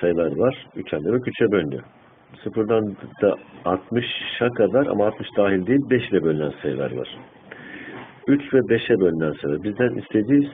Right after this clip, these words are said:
sadece üçe bölünenleri bulmamızı istiyor. A fark B dediğine göre. O zaman biz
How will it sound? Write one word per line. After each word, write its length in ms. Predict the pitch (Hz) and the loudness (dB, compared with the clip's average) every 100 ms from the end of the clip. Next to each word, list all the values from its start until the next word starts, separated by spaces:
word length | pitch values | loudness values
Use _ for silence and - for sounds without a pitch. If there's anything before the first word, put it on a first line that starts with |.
| - | 0
sadece 260 | 127 107 139 | 2 4 4
üçe 320 | 147 - 131 | 4 4 4
bölünenleri 520 | 107 87 85 82 80 | 6 4 2 2 0
bulmamızı 380 | 80 80 76 69 - | 0 -2 -2 -6 -8
istiyor. 260 | - 78 | -2 0
A 120 | 92 - | 0 0
fark 240 | 92 - | -4 2
B 60 | 90 | 2
dediğine 420 | 78 73 - 67 | 2 -2 -4 -6
göre. 180 | 62 60 - - - - - - _ _ - _ _ - | -6 -8 -16 -20 -20 -20 -20 -20 _ _ -20 _ _ -2
O 80 | 131 | 2
zaman 380 | 131 135 135 | 4 4 2
biz 100 | 123 | 0